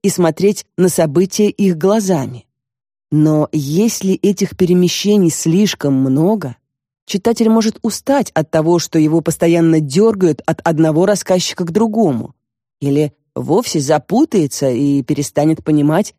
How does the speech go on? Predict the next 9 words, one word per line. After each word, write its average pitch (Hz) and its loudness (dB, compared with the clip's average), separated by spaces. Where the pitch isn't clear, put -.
чьими 240 2
глазами 240 0
сейчас 185 -4
смотрит 156 0
на 165 2
события. 151 -6
Особенно 156 2
тревожные 147 0
ощущения – 160 -2